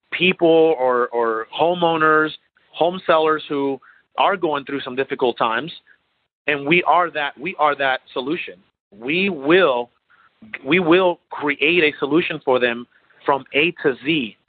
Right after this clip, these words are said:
And there hasn't been one customer in our existence that does not appreciate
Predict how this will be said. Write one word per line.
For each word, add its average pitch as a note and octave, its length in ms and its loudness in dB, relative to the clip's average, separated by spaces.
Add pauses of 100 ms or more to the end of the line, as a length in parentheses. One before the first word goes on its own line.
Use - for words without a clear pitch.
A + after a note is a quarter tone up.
(440)
And C#3 300 -2 (120)
there D#3+ 160 2
hasn't F3 440 -2
been C#3+ 340 -6
one F3 380 0 (120)
customer A#2+ 640 -6 (400)
in B2+ 200 -8
our D#3+ 200 4
existence E3 640 -2 (600)
that C#3+ 300 -2
does C3+ 220 -2
not C#3 500 0
appreciate C3+ 720 -4